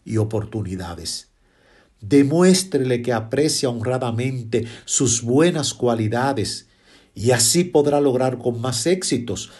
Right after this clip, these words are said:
ciertas modificaciones en su comportamiento.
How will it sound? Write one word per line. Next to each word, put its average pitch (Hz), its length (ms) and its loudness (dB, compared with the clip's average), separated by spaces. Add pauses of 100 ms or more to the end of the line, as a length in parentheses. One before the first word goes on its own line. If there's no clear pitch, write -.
(220)
ciertas 139 880 0
modificaciones 120 1040 -4
en 92 120 -8
su 95 180 -10
comportamiento. 90 1160 -12